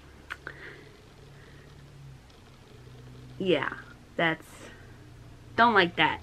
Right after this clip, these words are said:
Um, there is a cat person in this book. I don't imagine them looking quite like that, and the evil queen might be holding this dog hostage.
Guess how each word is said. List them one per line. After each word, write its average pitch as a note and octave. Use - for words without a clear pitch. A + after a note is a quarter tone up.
Um, D#3+
there G#3
is A3
a G3
cat -
person F3+
in E3+
this D#3+
book. -
I G#3
don't G3+
imagine E3
them D#3
looking D#3
quite -
like -
that, F#4
and G3
the G3
evil C#4+
queen A#3+
might G3+
be G3+
holding G3
this E3+
dog C#3+
hostage. -